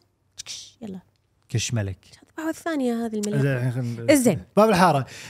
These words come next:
Speaker 2: آه، حقق نجاح كبير وسووا إحدى عشر جزء. فالناس كانوا ينتقدون، آه، تكرار الأجزاء.
Speaker 1: مم.
Speaker 2: بس أ-، أحس كانوا ينتقدون وهم يتابعون. بس عموما هو الحين أتوقع انتهى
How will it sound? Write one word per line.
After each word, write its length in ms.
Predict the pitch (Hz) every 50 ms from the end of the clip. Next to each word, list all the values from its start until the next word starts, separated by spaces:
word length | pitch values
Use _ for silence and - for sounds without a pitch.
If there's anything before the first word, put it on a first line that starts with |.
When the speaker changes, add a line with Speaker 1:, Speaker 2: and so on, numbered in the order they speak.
| - -
Speaker 2:
آه، 80 | 190 190
حقق 360 | 156 170 277 269 - 208 190
نجاح 320 | 185 185 180 220 208 170 151
كبير 440 | - - - 214 233 247 240 226 - _ _ -
وسووا 640 | 156 131 - - 196 214 208 202 196 202 220 185
إحدى 280 | 147 139 139 135 143 196
عشر 340 | 190 185 196 165 - - 135
جزء. 420 | 120 117 151 156 135 110 - - _ _ _ _ _ _ _
فالناس 340 | - 147 151 170 175 170 170
كانوا 180 | 180 175 175
ينتقدون، 720 | 165 135 - 165 - - 135 170 185 196 202 202 202 202 - _ _ _ _ _ _ -
آه، 160 | 151 147 143
تكرار 500 | 135 - - - - 160 160 180 180 175
الأجزاء. 540 | 147 135 131 120 117 123 147 139 143 - - _ _ _ _ _ -
Speaker 1:
مم. 340 | 240 233 220 202 196 208 - 123
Speaker 2:
بس 440 | 135 139 - - - - - - _ -
أ-، 140 | 143 131 - _ _ _ _ _ - -
أحس 280 | - - 156 - -
كانوا 220 | - 160 156 151 151
ينتقدون 400 | 139 - 143 131 139 165 165 160
وهم 220 | 127 139 147 135
يتابعون. 480 | 120 - 139 107 101 101 104 104 98 98 _ _ _ _ _ _ _ _ -
بس 120 | 139 139 151
عموما 280 | 175 165 156 147 147
هو 120 | 139 143 143
الحين 180 | 104 139 156
أتوقع 360 | 139 - - 165 - - 123
انتهى 440 | 113 117 - 135 120 104 143 185 247